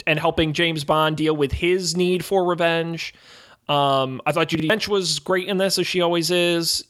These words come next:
Uh, even Str-, the terribly named Strawberry Fields, um, the short-lived M I six agent who, uh,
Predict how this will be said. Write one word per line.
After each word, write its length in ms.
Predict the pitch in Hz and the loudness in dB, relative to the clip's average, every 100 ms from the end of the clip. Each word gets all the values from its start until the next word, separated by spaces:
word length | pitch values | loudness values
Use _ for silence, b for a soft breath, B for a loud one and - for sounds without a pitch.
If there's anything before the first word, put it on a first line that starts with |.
| - | -2
Uh, 180 | 156 151 | 0 0
even 300 | 214 214 214 | 0 0 0
Str-, 280 | 190 - - 165 - - b b _ | 0 0 -2 -2 -6 -10 b b _
the 340 | 139 135 131 - _ _ _ | 0 2 0 -4 _ _ _
terribly 260 | 160 147 147 | -2 0 2
named 180 | 143 143 | 0 0
Strawberry 460 | - 160 156 143 | 0 0 2 0
Fields, 520 | 143 180 151 156 - - B B - | 0 0 0 0 -4 -8 B B -4
um, 380 | 160 139 135 135 | 0 0 -2 -2
the 100 | 143 | -2
short-lived 480 | 143 185 190 185 156 | 0 0 0 0 0
M 100 | 151 | 0
I 60 | 147 | 0
six 240 | 160 147 | -2 -2
agent 300 | 147 147 165 | -2 0 -2
who, 160 | 151 147 | -2 -2
uh, 340 | 143 135 131 | 0 -2 -2